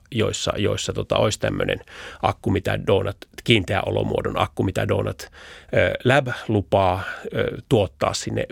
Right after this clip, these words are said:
Vergen moottoripyöriin. Mutta, mutta tota, se on niinku sin-, sinällään olemassa. Sitten on olemassa erilaisia, tota, ö, firmoja, jotka on kytköksissä, on, tota, Vergen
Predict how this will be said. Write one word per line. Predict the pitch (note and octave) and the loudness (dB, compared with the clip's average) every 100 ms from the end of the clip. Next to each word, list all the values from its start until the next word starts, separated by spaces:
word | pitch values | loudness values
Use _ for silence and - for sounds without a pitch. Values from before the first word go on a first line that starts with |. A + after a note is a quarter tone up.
| A#2+ | 2
Vergen | G#2+ G2 G2 G2 | 2 2 -2 0
moottoripyöriin. | A#2+ A2 F#2+ - G2 F#2+ G#2 G2+ F#2+ F2 F2+ - - - - | 2 4 2 -2 -4 -2 -2 -2 0 -2 -2 -6 -14 -10 -4
Mutta, | G2+ - G2 | -4 0 0
mutta | G2+ G2+ G2+ | 0 0 0
tota, | F#2 F2+ | 0 0
se | - | 4
on | A#2+ | 4
niinku | G#2+ G#2+ | 4 0
sin-, | - G2 B2 | -4 -2 2
sinällään | A#2 G2+ F#2+ - | 4 4 2 2
olemassa. | G2 F#2+ G2+ A2 | 2 0 -2 0
Sitten | D#3+ - A#2 | 2 4 4
on | |
olemassa | C#3 D3+ - | 4 0 0
erilaisia, | D#3 C#3 B2 A#2 C3 A2+ A2 - F3 A#2+ | 0 2 4 2 2 4 2 -2 -8 0
tota, | A2 - A2 G2 F#2+ - - - - - | 0 2 2 2 0 -6 -16 -16 -14 -4
ö, | - - - - - - - D#3 D#3+ F3 | 0 2 0 -4 -12 -14 -10 -12 -10 -2
firmoja, | - C3 A2+ G#2+ G2+ | 4 4 4 2 2
jotka | F#2+ F#2+ - A2 | 2 0 2 2
on | F#2+ | 2
kytköksissä, | G#2+ - G2+ - F#2+ - G#2 | 0 2 -2 0 -2 2 2
on, | G2 - - A#2 - B2 - - C3+ C#3 | 2 0 -6 -10 -6 -4 -4 -8 -10 -2
tota, | A#2 - - F#2+ G2+ - - - - - - - - - - | 0 2 2 2 0 -6 -8 -8 -10 -12 -16 -14 -14 -12 2
Vergen | A#2+ A#2 A2 A2 | 4 4 4 2